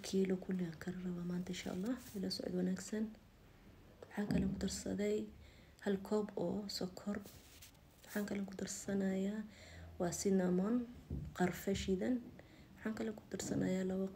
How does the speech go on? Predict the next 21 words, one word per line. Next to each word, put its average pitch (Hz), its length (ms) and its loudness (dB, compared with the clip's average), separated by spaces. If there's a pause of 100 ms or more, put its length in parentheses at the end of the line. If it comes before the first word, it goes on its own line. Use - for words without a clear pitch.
qaado 185 320 2 (160)
oo 170 80 0 (120)
saliid 202 440 2
ah. 220 40 -2 (1200)
Waxaan 196 240 0
kale 190 240 0
jeclaysta 185 500 -2
ku 185 140 -10
darsaday 190 540 0 (160)
waa 175 140 4 (120)
heel, 220 220 6 (680)
cusbo 175 500 -2 (100)
wax 208 120 -4 (120)
yar, 233 140 2 (880)
iyo 165 200 2
leebito 190 680 6 (140)
ama 180 220 2
qamiiriso, 175 640 -2 (120)
saa - 160 -6
u - 80 -10
taqaanid. 170 460 -4